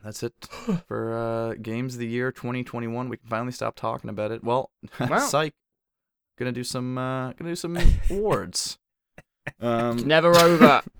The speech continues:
Speaker 1: <laughs> it's never over
Speaker 2: <clears throat>
Speaker 1: live. Um, I, uh,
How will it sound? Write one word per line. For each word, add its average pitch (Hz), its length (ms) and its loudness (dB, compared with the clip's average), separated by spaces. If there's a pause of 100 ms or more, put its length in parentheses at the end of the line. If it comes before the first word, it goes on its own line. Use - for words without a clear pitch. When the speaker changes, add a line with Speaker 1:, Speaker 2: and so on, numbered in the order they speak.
(140)
Speaker 1:
<laughs> - 320 -20
it's - 120 -12
never 120 480 4
over 98 800 0
Speaker 2:
<clears throat> - 80 -4
Speaker 1:
live. 92 460 -2 (380)
Um, 85 460 -8 (500)
I, 151 400 4
uh, 151 500 0